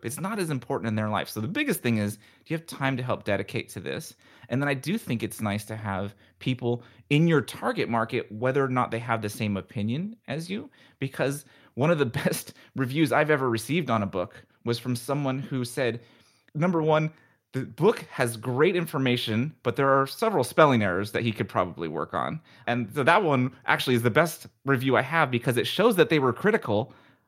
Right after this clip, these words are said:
but still loved the information. And then the second best review I had was for someone who said that these exercises would work for these situations. I'm not so sure they would work for these other situations.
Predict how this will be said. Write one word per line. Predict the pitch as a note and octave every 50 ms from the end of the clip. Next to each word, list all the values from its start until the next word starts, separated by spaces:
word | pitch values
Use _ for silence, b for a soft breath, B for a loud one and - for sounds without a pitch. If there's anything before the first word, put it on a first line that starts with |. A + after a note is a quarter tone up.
| b b -
but | B2+ C#3 D#3+ -
still | - - - G3 F#3 D3+
loved | D3 E3+ E3 D3
the | C#3 D3+ D3+
information. | C#3 - - A#2 C3 C3 B2 - - F2 E2 E3 - b b b b b b b b -
And | C3 B2+
then | C3+ C3+
the | C#3 C#3
second | C3+ - E3 E3+ F3 F3 D3+ C#3
best | C#3 C3 B2+ -
review | B2+ A#2 A#2+ A#2 A#2
I | A2+
had | A#2 A#2 G#2+ A2
was | A2 A2 G#2+ -
for | A#2+ A2
someone | G#2+ - B2+ B2 B2+ B2 A#2+
who | B2+ B2+ A#2
said | - - C3+ A#2+ A2 - B B B B B B B -
that | A#2 D3 B2+ - b b b b b b _ _
these | - A#2 B2+ D#3+ F#3+ G#3+ G#3 - - - _ _ _ _ _ _ -
exercises | E3+ E3 - - E3 D#3+ - D3 C3 B2 A#2+ A#2 A2+ A2+ - - _
would | - C3+ C3+ B2 A#2 A#2+
work | C#3 E3 F3 E3+
for | - - C3 A#2+ A2+
these | G#2+ A2 B2+ F#3+ A3 A3 G3
situations. | - - A#2 G#2 - A#2 G#2 F#2+ A2 - - G#2+ A2 - - _ -
I'm | C#3+ E3 E3+ F#3+
not | G3 F3 E3
so | - - D3+ C#3+
sure | - - C3+ B2
they | A#2+ A#2+ A#2
would | A2+ A2+ G#2+ G#2
work | A2+ A#2 A#2 -
for | - - A2
these | G2+ A2 G#2+ G2+ - - -
other | A2+ A2 A2 G2 A2
situations. | - - - - - - - - - - - - - - - - -